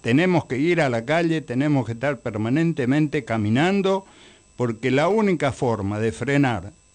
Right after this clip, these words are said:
a estos delincuentes es con la gente en la calle. Nosotros en la calle garantizamos muchas cosas. En nuestras casas lo único que garantizamos es que no vengan a barrer.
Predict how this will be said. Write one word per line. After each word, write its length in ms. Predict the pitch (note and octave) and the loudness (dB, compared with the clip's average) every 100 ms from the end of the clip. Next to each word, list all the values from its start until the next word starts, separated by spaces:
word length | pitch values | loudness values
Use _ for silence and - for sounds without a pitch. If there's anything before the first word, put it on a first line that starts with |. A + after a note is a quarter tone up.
| _ _ _ | _ _ _
a 140 | A#2+ E3+ | -2 -2
estos 260 | - C#3 | -2 -4
delincuentes 920 | A#2+ A2 A#2 A#2 F3+ G3 E3+ D3+ - - _ _ _ - | -2 -2 -2 -2 -2 -2 -2 -4 -4 -16 _ _ _ -12
es 100 | B2 | -8
con 220 | C3 A#2+ | -4 -2
la 100 | A2 | -2
gente 300 | C#3 C3+ B2 | 0 0 0
en 80 | A2+ | -2
la 80 | |
calle. 420 | G#2 G#2 D#2+ E2 - | -2 -4 -6 -10 -2
Nosotros 600 | C3+ C#3 - G3 F#3+ D3+ | 0 2 0 -2 0 2
en 100 | C3+ | 2
la 160 | C3 | 2
calle 400 | D3+ G#3 F#3+ A2 - - | 0 -2 -2 -4 -8 -10
garantizamos 800 | C3+ C3 B2+ A2+ B2 A2 D3+ C3 | -2 0 0 0 -4 -4 -2 0
muchas 380 | A#2+ D3+ - A2+ | 0 0 -2 -8
cosas. 400 | - G2 - E2 - - _ - | -8 -8 -8 -14 -16 -20 _ -10
En 140 | B2+ | -2
nuestras 400 | D#3 F3+ E3+ C#3 | 0 0 -2 -4
casas 360 | - G3+ D#3 D3+ | -2 -2 0 0
lo 140 | C#3 | 2
único 340 | E3+ D#3 A#2+ B2+ | 2 0 0 -2
que 80 | A#2+ | -2
garantizamos 760 | B2 B2 B2 B2 A2 F#3 F#3 | -2 0 -2 -4 -4 -2 -2
es 60 | B2 | -2
que 80 | A#2 | -2
no 140 | A#2 | 0
vengan 320 | B2+ B2+ A#2+ | 0 0 0
a 60 | A2+ | 0
barrer. 420 | A2+ F#2+ D#2 | -2 -4 -10